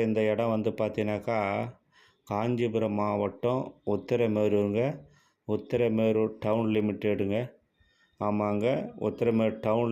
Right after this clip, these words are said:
லிமிட்டெடில் தான் ஒரு பிரம்மாண்டமான வீட்டு மனை பிரிவு பார்க்க இப்ப நம்ம போறோம். இதுல என்ன ஒரு ஸ்பெஷல்னு கேட்டீங்கன்னாக்கா, இது வந்து உத்திரமேரூர் டவுன் லிமிட்டெடில் வருது.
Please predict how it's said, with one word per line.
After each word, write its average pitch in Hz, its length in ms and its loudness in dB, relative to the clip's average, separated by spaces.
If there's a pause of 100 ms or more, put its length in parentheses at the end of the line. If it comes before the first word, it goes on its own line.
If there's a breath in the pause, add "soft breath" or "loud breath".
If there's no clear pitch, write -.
லிமிட்டெடில் 107 640 0
தான் 165 160 -2 (920 soft breath)
ஒரு 104 260 2
பிரம்மாண்டமான 113 840 2 (440)
வீட்டு 113 340 0
மனை 104 240 0
பிரிவு 101 400 0 (1040 soft breath)
பார்க்க 107 420 0 (160)
இப்ப 107 240 -4
நம்ம 104 260 0 (120)
போறோம். 110 380 2 (920 soft breath)
இதுல 110 280 2
என்ன 143 260 2
ஒரு 117 240 4
ஸ்பெஷல்னு 123 640 -2
கேட்டீங்கன்னாக்கா, 113 500 0 (560 soft breath)
இது 107 180 2
வந்து 123 300 2 (180)
உத்திரமேரூர் 120 680 0
டவுன் 120 340 2
லிமிட்டெடில் 110 580 2
வருது. 110 340 2